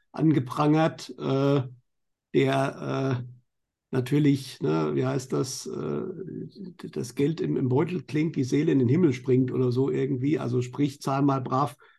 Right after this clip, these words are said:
für deine Sünden und dann kommst du in den Himmel und wenn du das nicht machst, schmorst du in der Hölle,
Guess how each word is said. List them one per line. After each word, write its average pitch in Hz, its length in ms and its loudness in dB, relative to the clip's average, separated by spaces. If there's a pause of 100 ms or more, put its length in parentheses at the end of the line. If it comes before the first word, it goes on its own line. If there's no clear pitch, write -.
(100)
für 143 120 0
deine 131 260 6
Sünden 240 440 8
und 165 100 4
dann 147 140 0
kommst 147 280 -4
du - 60 -2
in 120 60 0
den 113 60 0
Himmel 208 220 6
und 160 100 6
wenn 127 120 4
du 127 60 2
das 123 140 -2
nicht 196 220 -4
machst, 170 220 -2
schmorst 127 300 -2
du 123 60 -4
in 120 60 -2
der 117 120 0
Hölle, 220 320 4